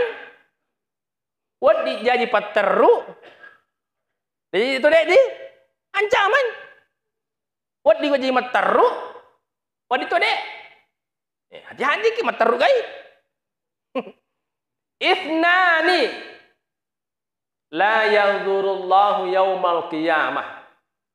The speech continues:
Ya. Dua golongan mati ku akhirat. Dek nari bati-bati ngirupung Allah Ta'ala. Kerana? Mangan itu set di kolong kau rusat tak ke kantor eh. Di gajah pangi ki. Weh, res apa set di.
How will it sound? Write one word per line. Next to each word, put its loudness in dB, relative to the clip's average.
Ya. -20
Dua 2
golongan 4
mati -4
ku -2
akhirat. -2
Dek 0
nari 2
bati-bati -2
ngirupung -4
Allah 0
Ta'ala. -2
Kerana? -4
Mangan -2
itu -20
set -6
di -14
kolong -8
kau -8
rusat -4
tak -8
ke -16
kantor -8
eh. -16
Di -12
gajah -6
pangi -2
ki. -12
Weh, -8
res -8
apa -10
set -14
di. -14